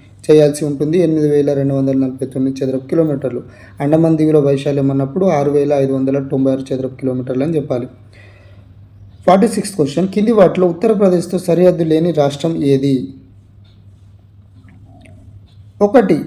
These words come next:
మహారాష్ట్ర. ఉత్తరప్రదేశ్ ఇక్కడ ఉంటే మహారాష్ట్ర ఈ విధంగా ఉంటుంది. ఉత్తరప్రదేశ్తో సరిహద్దున్న రాష్ట్రాలు రాజస్థాను, మధ్యప్రదేశ్, ఛత్తీస్గఢ్, బీహార్, జార్ఖండ్, ఉత్తరాఖండ్,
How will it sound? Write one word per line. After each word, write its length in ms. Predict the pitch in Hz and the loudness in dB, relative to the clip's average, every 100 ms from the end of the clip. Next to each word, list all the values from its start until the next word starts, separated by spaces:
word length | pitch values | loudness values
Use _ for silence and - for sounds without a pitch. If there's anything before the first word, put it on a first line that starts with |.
| - 156 | -2 0
మహారాష్ట్ర. 520 | 165 180 156 - 127 - - - - - _ _ _ - - - - - | 4 4 4 0 -6 -6 -12 -20 -20 -20 _ _ _ -20 -20 -20 -20 -8
ఉత్తరప్రదేశ్ 460 | 151 180 180 175 170 156 | -2 0 4 4 4 0
ఇక్కడ 200 | - 160 | 2 2
ఉంటే 180 | 156 180 156 | 2 2 2
మహారాష్ట్ర 460 | 143 147 156 156 165 143 139 | 2 0 0 0 -2 -2 0
ఈ 60 | |
విధంగా 260 | 151 151 139 | 0 0 0
ఉంటుంది. 220 | 135 135 135 | 0 -2 -4
ఉత్తరప్రదేశ్తో 600 | 135 151 151 151 151 160 156 | 0 2 4 4 4 -2 -2
సరిహద్దున్న 480 | 151 139 139 139 143 139 | 0 0 0 0 0 0
రాష్ట్రాలు 400 | 135 - 143 170 - - - - 269 156 | -2 -2 0 0 -4 -16 -20 -10 -2 2
రాజస్థాను, 640 | 147 160 180 - 170 180 175 151 - - 165 | 2 2 0 0 0 2 0 -2 -8 -8 -2
మధ్యప్రదేశ్, 640 | 139 135 139 143 143 151 214 302 - - - - - - - - - - - - - | 0 2 0 2 2 2 2 -2 -4 -18 -20 -20 -20 -20 -20 -20 -20 -20 -20 -20 0
ఛత్తీస్గఢ్, 600 | 175 180 220 196 185 190 170 151 147 | 2 2 2 4 4 6 6 2 2
బీహార్, 420 | 160 143 147 131 - - - - - - - - - - 165 | 2 2 0 -2 -6 -16 -20 -20 -20 -20 -20 -20 -20 -8 2
జార్ఖండ్, 440 | 180 151 - 117 - - - - - - - - - 151 | 4 4 0 -8 -10 -16 -20 -20 -20 -20 -20 -20 -10 0
ఉత్తరాఖండ్, 540 | 175 147 135 120 | 2 2 0 -6